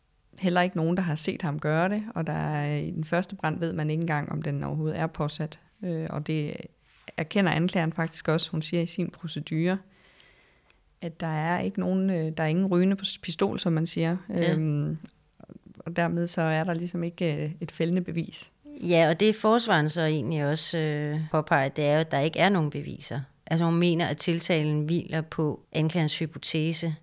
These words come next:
Speaker 2: Altså, da anklageren procederede, der fokuserede hun meget på de her forskellige mails, som den tiltalte har sendt. De her mails, som er i en periode op til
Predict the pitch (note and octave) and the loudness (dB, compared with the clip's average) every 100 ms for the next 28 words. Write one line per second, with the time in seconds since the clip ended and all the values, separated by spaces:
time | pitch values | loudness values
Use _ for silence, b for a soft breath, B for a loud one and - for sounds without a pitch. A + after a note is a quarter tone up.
0 | _ - D#3+ D#3+ D3+ F#3+ G#3 G3+ F#3+ F#3 | _ -6 -4 0 2 2 4 2 2 -2
1 | E3+ E3+ E3+ D3+ E3 E3 F3+ F3+ E3+ F3 | -2 -2 -2 0 0 0 -2 0 -2 -2
2 | E3+ D#3+ E3 D#3 C#3+ D#3 E3+ - D#3 D#3 | 0 0 2 2 2 2 0 -2 0 -2
3 | - E3+ D#3+ F3 D#3 C#3+ - D#3+ - D#3+ | -2 -2 0 2 2 0 -2 -4 -2 -2
4 | D#3+ D#3+ D#3 D3+ D#3 E3+ G3 F#3+ - - | 0 2 2 2 4 4 2 0 -2 -2
5 | - - - E3+ D#3+ D#3+ - E3+ E3 F#3 | -4 -8 -2 0 0 0 0 0 0 2
6 | D#3+ D3+ D#3 D#3 D#3+ - D#3 - F#3 F3+ | 2 2 0 0 -4 -2 0 2 0 0
7 | - - - - F3+ F3 E3 D#3+ D#3+ F#3 | -4 -6 -8 -4 2 4 4 4 2 0
8 | D#3+ D3 D3 - D3+ D3 E3+ D3+ D#3+ F3 | 2 4 4 4 0 0 2 4 4 2
9 | - F#3 - - F3 D#3+ | 2 0 0 -2 2 0